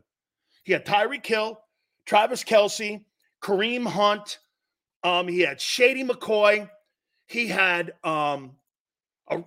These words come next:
Orlando Brown. All of a sudden, what happened? Mahomes started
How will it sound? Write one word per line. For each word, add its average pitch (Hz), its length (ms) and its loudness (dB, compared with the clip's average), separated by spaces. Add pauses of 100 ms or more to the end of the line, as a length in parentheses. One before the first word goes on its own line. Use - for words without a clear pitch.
Orlando 196 580 4
Brown. 240 680 2 (600)
All 202 120 0
of 214 60 -6
a 226 60 -6
sudden, 240 400 -2
what 208 120 -2
happened? 214 500 -2 (840)
Mahomes 220 300 -2
started 190 420 -2